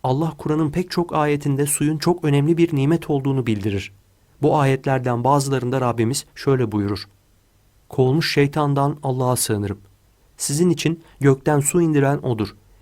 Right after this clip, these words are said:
İçecek O'ndan, ağaç O'ndandır ki hayvanlarınızı O'nda otlatmaktasınız. Onunla sizin için bir ekin,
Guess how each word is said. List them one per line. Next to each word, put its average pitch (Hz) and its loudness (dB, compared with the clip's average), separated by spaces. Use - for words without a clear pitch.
İçecek 147 -2
O'ndan, 123 0
ağaç 143 -2
O'ndandır 143 0
ki 151 -4
hayvanlarınızı 139 2
O'nda 143 0
otlatmaktasınız. 107 -4
Onunla 180 2
sizin 170 -2
için 165 0
bir 156 -2
ekin, 139 -4